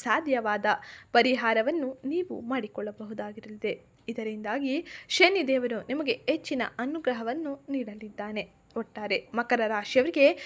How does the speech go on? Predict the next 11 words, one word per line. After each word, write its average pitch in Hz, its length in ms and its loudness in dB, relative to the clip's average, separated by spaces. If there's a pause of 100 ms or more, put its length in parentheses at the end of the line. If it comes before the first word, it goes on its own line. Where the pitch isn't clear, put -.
(120)
ಶನಿಯ 339 440 8
ಸಾಡೆ 247 400 4
ಸಾತಿಯಿಂದ 233 580 -2 (180)
ಮುಕ್ತಿಯನ್ನು 247 520 -4
ಪಡೆಯುವುದರ 220 540 -2
ಜೊತೆಗೆ 247 440 0 (400)
ಜೀವನದಲ್ಲಿ 349 680 4 (120)
ಯಶಸ್ಸು 277 520 -2
ಕಾಣುವ 220 360 -2 (180)
ಸಮಯ 277 300 -2 (200)
ಇದಾಗಿರಲಿದೆ. 214 680 -4